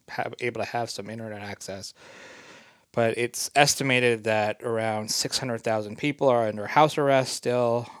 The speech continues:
Um, untold numbers of how many people have been killed.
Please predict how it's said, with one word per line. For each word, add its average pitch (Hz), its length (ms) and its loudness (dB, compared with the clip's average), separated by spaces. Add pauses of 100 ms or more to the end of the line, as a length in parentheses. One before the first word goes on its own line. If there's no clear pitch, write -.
(200)
Um, 104 460 -4 (580)
untold 127 800 2
numbers 120 560 -2
of 113 340 -4
how - 180 -8
many 117 200 -6
people 113 400 -8
have 117 260 -10
been 107 160 -10
killed. 160 560 2